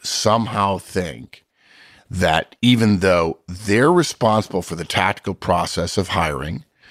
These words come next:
and H R sometimes gives them reason to doubt that in terms of how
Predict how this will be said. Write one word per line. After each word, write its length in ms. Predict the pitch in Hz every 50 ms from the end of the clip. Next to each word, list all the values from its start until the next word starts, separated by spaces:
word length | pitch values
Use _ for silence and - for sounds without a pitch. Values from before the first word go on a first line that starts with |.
| - _ _ -
and 160 | 92 87 90
H 180 | 110 123 -
R 160 | 95 95 95 98
sometimes 640 | - - 156 165 151 - 175 165 165 165 156 -
gives 360 | - _ - 120 127 135 143 135
them 180 | 143 143 131
reason 320 | 120 117 123 123 131 135 127
to 80 | 123
doubt 340 | - - 127 113 104 98 -
that 220 | - 101 92 95
in 100 | 95 92
terms 240 | 92 - 95 90 87
of 80 | 92 87
how 460 | - 92 98 90 95 98 101 104 104